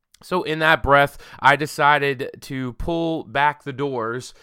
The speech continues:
and go into the archives for two of the interviews that I had done in the offseason with Matt Babcock and Sam Vecenie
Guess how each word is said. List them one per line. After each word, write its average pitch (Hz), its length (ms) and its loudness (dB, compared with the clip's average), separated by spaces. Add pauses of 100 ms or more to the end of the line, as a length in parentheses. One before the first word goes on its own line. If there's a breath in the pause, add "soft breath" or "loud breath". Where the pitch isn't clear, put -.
(200 soft breath)
and 127 600 -4
go 143 180 -4
into 160 300 -2
the 139 200 -6
archives 120 800 0
for 120 420 -4
two 208 360 -2
of 135 120 2
the 127 160 -4
interviews 131 460 -6
that 117 160 -6
I 127 220 0
had 123 200 -8
done 123 160 0
in 117 80 -4
the 113 160 -6
offseason 120 800 -2 (340 loud breath)
with 120 380 -4
Matt 135 400 0
Babcock 120 640 -2
and 110 260 -10
Sam 156 400 -6
Vecenie 123 760 -8